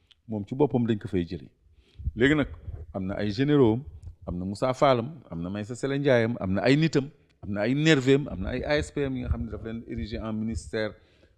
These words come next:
euh, délégué, xaw ma ministre auprès du ministre, ministère auprès du ministre de l'Intérieur. Kenn xamul loolu mooy lan. Donc moom defaru na, yaakaar ni mbir mi doole la. Gis nga askan, kenn mënul ci moom dara, même pas armée.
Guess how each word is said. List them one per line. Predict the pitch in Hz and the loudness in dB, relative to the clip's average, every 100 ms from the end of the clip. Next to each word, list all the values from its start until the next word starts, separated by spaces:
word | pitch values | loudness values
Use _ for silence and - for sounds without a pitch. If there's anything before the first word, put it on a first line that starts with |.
| _ - | _ -12
euh, | 110 107 104 92 | -10 -8 -10 -2
délégué, | 131 139 110 107 - _ _ _ _ _ _ - | 0 0 -2 -10 -14 _ _ _ _ _ _ -8
xaw | 113 | -6
ma | 113 | -2
ministre | 117 131 127 - | -2 -2 -6 -8
auprès | 117 123 123 | -10 -8 -8
du | 113 | -8
ministre, | 110 110 107 _ _ _ | -8 -8 -10 _ _ _
ministère | 131 123 - 123 120 | -8 -8 -6 -6 -6
auprès | 107 113 117 | -10 -8 -8
du | 110 | -6
ministre | 107 113 98 | -6 -6 -8
de | |
l'Intérieur. | 104 117 147 139 120 127 _ _ - - - _ _ _ | -8 -6 -4 -2 -2 -4 _ _ -20 -20 -20 _ _ _
Kenn | 139 | -8
xamul | - 175 160 135 | -4 0 2 4
loolu | 123 | 4
mooy | 110 110 | 2 -2
lan. | 98 110 _ _ _ _ _ - _ | -4 -8 _ _ _ _ _ -20 _
Donc | - 117 151 165 - _ _ _ _ - | -4 2 2 0 -16 _ _ _ _ -6
moom | 127 165 | -2 -2
defaru | 139 139 139 113 | 0 -2 -2 -8
na, | 92 - _ _ _ - | -12 -16 _ _ _ -16
yaakaar | 107 120 - 131 | -10 -8 -6 -6
ni | 123 | -6
mbir | 113 127 | -6 -6
mi | 104 147 _ _ | -8 -12 _ _
doole | - 95 104 92 | -14 -6 -4 -6
la. | 90 | -10
Gis | 110 | -12
nga | 135 - | -12 -12
askan, | 131 - 76 - _ _ _ _ _ | -12 -10 -12 -14 _ _ _ _ _
kenn | 135 135 | -6 -4
mënul | 123 101 | -6 -6
ci | 95 | -8
moom | 98 87 | -8 -8
dara, | 85 - | -8 -6
même | 117 113 | -4 0
pas | 107 95 | 2 0
armée. | 87 78 | -4 -10